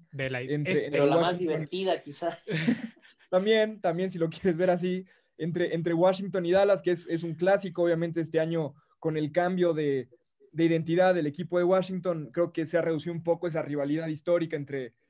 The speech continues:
Speaker 2: entre lo, eh, entre Cowboys y, y Washington, pero, pero bueno, va a ser un partido donde,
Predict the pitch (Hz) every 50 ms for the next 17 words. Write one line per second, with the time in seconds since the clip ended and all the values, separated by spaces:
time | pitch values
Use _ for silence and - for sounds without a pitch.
0 | _ _ _ _ - 147 156 147 160 147 147 147 - - 147 147 - 147 143 151
1 | 143 143 170 170 180 180 165 156 147 143 147 147 139 151 151 160 180 190 185 185
2 | 202 185 202 202 185 160 165 143 143 135 123 - _ _ _ _ _ _ _ _
3 | _ - - 196 214 247 262 233 185 208 180 196 208 208 - 247 240 233 233 240
4 | 214 175 - 185 226 233 226 220 196 175 175 165 160 160 156 120 -